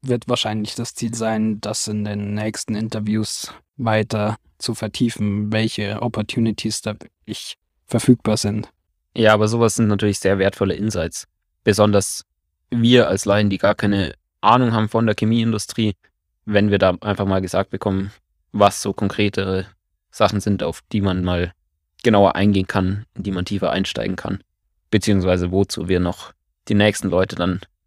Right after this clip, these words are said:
Speaker 2: fragen können und speziell auch zu diesen Bereichen vielleicht Leute anschreiben können. Zum Abschluss hat er uns dann noch den Advice gegeben, vor allem dadurch, dass wir uns in der Chemieindustrie nicht so auskennen und noch nicht so vernetzt sind,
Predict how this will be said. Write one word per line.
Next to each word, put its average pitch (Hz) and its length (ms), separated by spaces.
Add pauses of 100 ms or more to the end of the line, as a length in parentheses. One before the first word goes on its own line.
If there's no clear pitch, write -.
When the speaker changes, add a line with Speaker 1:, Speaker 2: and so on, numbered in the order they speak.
(140)
Speaker 2:
fragen 117 400
können 104 220
und 95 160
speziell - 480
auch 78 400
zu - 140
diesen 90 240
Bereichen 76 540 (220)
vielleicht - 520 (300)
Leute 95 280
anschreiben 82 440
können. - 240 (400)
Zum 123 160
Abschluss 117 380
hat 113 100
er 107 80
uns 107 120
dann 104 140
noch 101 140 (320)
den 110 100
Advice 101 380
gegeben, 104 420 (460)
vor - 220
allem 104 180
dadurch, 98 280
dass 104 200
wir 104 80
uns - 280 (320)
in 117 120
der 110 120
Chemieindustrie 104 580
nicht 107 160
so 95 80
auskennen 117 520
und 92 120
noch 95 100
nicht 110 160
so 101 80
vernetzt 117 420
sind, 110 260